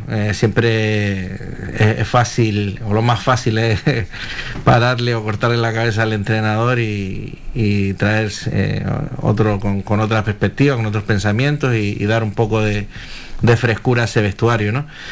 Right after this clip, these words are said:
Vamos a ver si, si con el cambio de míster hay un cambio de dinámica, un cambio de, de, de,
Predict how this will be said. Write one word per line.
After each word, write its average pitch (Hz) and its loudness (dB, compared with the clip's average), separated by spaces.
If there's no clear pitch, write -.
Vamos 123 4
a 127 2
ver 127 0
si, 120 0
si 120 -2
con 110 0
el 107 -4
cambio 120 0
de 120 0
míster 120 0
hay 120 4
un 117 0
cambio 120 2
de 120 0
dinámica, 135 -2
un 123 -2
cambio 123 0
de, 117 -2
de, 110 -4
de, - -6